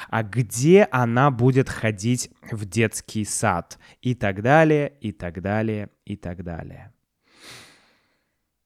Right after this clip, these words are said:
В целом, в две тысячи двадцать третьем году у нас, м, произошло понимание,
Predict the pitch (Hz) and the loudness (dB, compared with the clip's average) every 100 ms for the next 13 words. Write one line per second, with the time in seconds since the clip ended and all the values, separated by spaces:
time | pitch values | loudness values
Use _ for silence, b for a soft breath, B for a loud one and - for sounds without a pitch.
0 | _ _ _ _ _ _ - _ - - | _ _ _ _ _ _ -20 _ -12 -4
1 | - 240 262 233 - 143 127 143 165 208 | 6 8 8 6 2 -4 0 4 4 4
2 | - 151 139 127 147 156 - 127 - 147 | 2 -2 -4 4 8 8 6 -2 2 4
3 | 139 127 120 123 127 190 240 - - 135 | 4 2 0 2 6 8 8 6 -4 0
4 | 160 190 - - _ _ 147 143 139 143 | 2 2 0 -6 _ _ -6 -2 -2 -6
5 | - - 143 143 143 147 180 165 - 147 | -8 2 4 6 4 4 8 8 8 2
6 | 135 135 143 175 196 165 110 92 87 | 4 2 4 4 4 4 2 0 -4